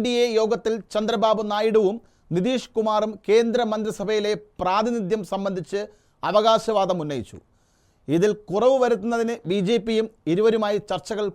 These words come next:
പുരോഗമിക്കുകയാണ്. എന്നാൽ ഇത് സംബന്ധിച്ച ഔദ്യോഗിക വിവരങ്ങൾ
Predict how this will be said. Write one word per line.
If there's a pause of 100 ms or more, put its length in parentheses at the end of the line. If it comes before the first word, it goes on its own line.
പുരോഗമിക്കുകയാണ്. (800)
എന്നാൽ (260)
ഇത്
സംബന്ധിച്ച (320)
ഔദ്യോഗിക (140)
വിവരങ്ങൾ